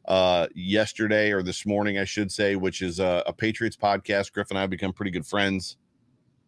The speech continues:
He even asked me, "What, you know, what's your prediction? What are your expectations?" I'm like, "Dude, I don't even know what team is gonna show up." Right? There's, there's, there's, it's one thing to go into this game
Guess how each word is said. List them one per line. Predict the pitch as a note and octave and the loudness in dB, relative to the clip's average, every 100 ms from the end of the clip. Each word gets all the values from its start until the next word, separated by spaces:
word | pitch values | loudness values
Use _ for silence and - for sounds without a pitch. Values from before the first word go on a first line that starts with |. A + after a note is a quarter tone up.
| _ _ _ _ _ _ _ _ _ | _ _ _ _ _ _ _ _ _
He | A#2 D3+ | 2 4
even | C3 | 4
asked | A2+ F#2+ - | 4 2 0
me, | |
"What, | F2 A2+ B2+ | 2 2 4
you | |
know, | A#2+ | 4
what's | C3 - | 2 0
your | C3+ | 0
prediction? | C#3+ C3+ A2+ | 0 2 2
What | B2+ | 2
are | |
your | C3+ | 2
expectations?" | C3 - A#2 B2 A#2 F#2 E2+ | 2 0 0 0 0 -4 -2
I'm | G2 | -2
like, | F#2+ | 0
"Dude, | G2 A2+ | 2 4
I | B2+ | 4
don't | C3+ | 2
even | A#2 A2 | 0 2
know | G#2 | 2
what | G2+ G2+ | 2 -2
team | G#2+ G2 | -4 -4
is | F2 | -2
gonna | F2 E2+ | -4 -4
show | - D#2 C#2 | -4 -4 -6
up." | - _ _ _ _ _ _ _ _ _ _ _ _ _ _ _ _ _ _ - | -10 _ _ _ _ _ _ _ _ _ _ _ _ _ _ _ _ _ _ -2
Right? | F#2+ A2 - | 4 4 4
There's, | G#2+ A#2 | 0 2
there's, | B2+ A#2+ A#2 A#2+ | 2 0 0 0
there's, | B2 A#2+ - | 0 0 0
it's | A#2+ G#2 | -4 4
one | C#3+ G3+ | 4 4
thing | E3+ D#3+ C#3 | 4 4 4
to | C#3 C3 | 2 2
go | A#2+ C3 | 4 4
into | C#3 C3 | 4 2
this | A#2 - | 2 0
game | B2+ A#2+ A#2 G#2 | 2 2 2 0